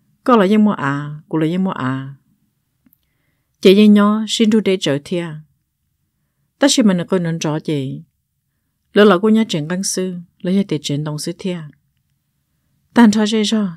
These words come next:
thì lịch tờ tôi hại tiệt. Ôi chả lăn thuê thiệt cơ hại tiệt, chế cô nha.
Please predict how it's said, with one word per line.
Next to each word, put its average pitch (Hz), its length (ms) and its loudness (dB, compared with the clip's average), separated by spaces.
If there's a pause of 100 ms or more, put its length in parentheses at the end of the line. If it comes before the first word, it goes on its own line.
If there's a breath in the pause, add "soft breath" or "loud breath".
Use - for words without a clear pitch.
thì 226 100 -2
lịch 190 160 -2
tờ 143 180 -4
tôi 214 120 -2
hại 170 100 -4
tiệt. 151 220 -6 (1160)
Ôi 233 160 4
chả 220 80 6
lăn 247 140 6
thuê 247 120 0
thiệt 240 200 -2
cơ 214 80 0
hại 190 140 0
tiệt, 143 380 -4
chế 165 200 -2
cô 196 80 -2
nha. 196 420 -4